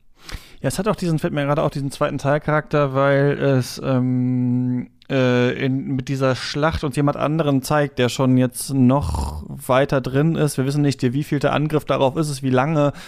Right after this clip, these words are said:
äh, befindet er sich da jetzt eigentlich schon, so ein bisschen so wie, äh, das Imperium schlägt zurück, Battle, äh, um Hoth, ne, wo wir so merken, okay, wir sind jetzt mittlerweile in, in irgendwie so einer anderen,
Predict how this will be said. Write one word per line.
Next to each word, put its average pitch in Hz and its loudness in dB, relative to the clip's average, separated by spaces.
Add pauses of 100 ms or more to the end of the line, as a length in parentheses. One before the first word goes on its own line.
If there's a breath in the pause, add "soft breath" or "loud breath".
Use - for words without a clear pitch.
(140)
äh, 135 4
befindet 160 0
er 143 2
sich 139 -4
da 139 4
jetzt 135 0
eigentlich 139 2
schon, 147 2
so 143 2
ein 135 4
bisschen 147 0
so 139 -2
wie, 131 0 (400 loud breath)
äh, 127 0
das 120 -2
Imperium 139 4
schlägt 131 0
zurück, 139 0
Battle, 139 4
äh, 127 6
um 135 4
Hoth, 139 2
ne, 139 2
wo 127 0
wir 131 4
so 120 2
merken, 127 2
okay, 127 0
wir 120 2
sind 123 0
jetzt 131 0
mittlerweile 127 2
in, 131 4
in 131 -2
irgendwie 131 2
so 127 -4
einer 123 0
anderen, 131 0